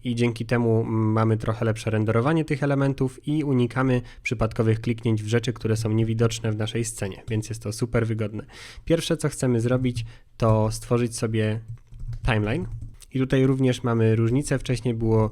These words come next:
new timeline max na przykład, a teraz mamy po prostu G sap timeline. Jest to funkcja, którą wywołujemy i możemy sobie tutaj jeszcze od razu ustawić jakieś domyślne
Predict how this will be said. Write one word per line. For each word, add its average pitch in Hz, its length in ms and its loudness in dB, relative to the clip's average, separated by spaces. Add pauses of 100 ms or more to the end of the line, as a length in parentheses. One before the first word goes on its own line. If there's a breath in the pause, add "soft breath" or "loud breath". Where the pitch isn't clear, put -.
(380 loud breath)
new 139 480 4 (180)
timeline 110 420 2
max 139 320 -2
na 127 60 0
przykład, 120 380 -4
a 113 40 -2
teraz 113 280 0
mamy 110 260 0
po 107 120 -8
prostu 110 380 -2
G 110 180 -2
sap 110 280 -4
timeline. 135 580 0 (360 loud breath)
Jest 120 160 -4
to 107 80 -2
funkcja, 117 380 -2
którą 110 300 -2
wywołujemy 151 640 0 (540 loud breath)
i 147 360 4
możemy 139 380 4
sobie 127 240 0
tutaj 123 260 0
jeszcze 120 280 -2
od 113 120 -2
razu 120 460 2
ustawić 131 420 -2
jakieś - 400 -2
domyślne 117 760 2